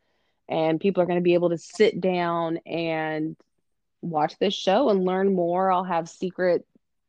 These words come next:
behind the scenes information straight from Lucasfilm about the High Republic and what comes next, and it's gonna be released across platforms. There's comic books, graphic novels, books, and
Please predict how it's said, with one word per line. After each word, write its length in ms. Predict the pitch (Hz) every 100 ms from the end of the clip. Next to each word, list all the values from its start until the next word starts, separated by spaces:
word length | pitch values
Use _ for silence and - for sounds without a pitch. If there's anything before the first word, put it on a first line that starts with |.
| 185 -
behind 520 | 175 - 196 185 185
the 60 | 180
scenes 400 | - 196 196 185
information 800 | 185 190 190 180 190 - 190 185
straight 320 | - 185 180
from 140 | 185 170
Lucasfilm 600 | 170 196 - 180 180 180
about 400 | 165 160 170 -
the 80 |
High 120 | 170 165
Republic 520 | 170 165 175 180 180
and 100 | 160
what 140 | 156 -
comes 240 | 156 160
next, 320 | 165 160 -
and 100 | 175
it's 120 | 156 -
gonna 200 | 165 165
be 160 | 160
released 380 | 160 160 165 -
across 340 | 156 165 160
platforms. 600 | - 156 151 - 170 170
There's 140 | 156 147
comic 360 | 175 170 147
books, 240 | 170 165 -
graphic 360 | 156 165 -
novels, 600 | 170 160 156 156 156 156 _ _ _ _ _ _
books, 720 | 170 175 202 196 185 - - - -
and 580 | 92 170 170 165 165